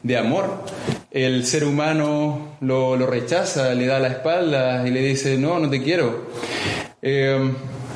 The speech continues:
y Dios, ¿no es cierto?, tiene un plan de rescate que venía de antes de la fundación del mundo, que era que a través de su Hijo Jesucristo, ¿no es cierto?, todo aquel que confiara en Él, por su obra en la cruz, en su muerte,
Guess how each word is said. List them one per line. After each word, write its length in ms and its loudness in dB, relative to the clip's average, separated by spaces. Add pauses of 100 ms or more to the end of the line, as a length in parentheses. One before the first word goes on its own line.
(260)
y 120 0
Dios, 600 -2
¿no 80 0
es 40 0
cierto?, 560 0 (720)
tiene 220 0
un 60 2
plan 180 0
de 80 2
rescate 440 0
que 120 -2
venía 280 2
de 140 2
antes 260 0
de 80 2
la 100 2
fundación 420 0
del 120 2
mundo, 360 0 (360)
que 100 -2
era 140 2
que 120 0
a 60 2
través 220 2
de 120 2
su 160 0
Hijo 180 0
Jesucristo, 640 0 (400)
¿no 40 0
es 60 2
cierto?, 480 0 (420)
todo 140 0
aquel 300 -2
que 300 0 (440)
confiara 580 0
en 100 0
Él, 120 -4 (540)
por 120 0
su 200 -2
obra 420 2
en 140 0
la 120 2
cruz, 220 2
en 60 0
su 160 -2
muerte, 520 0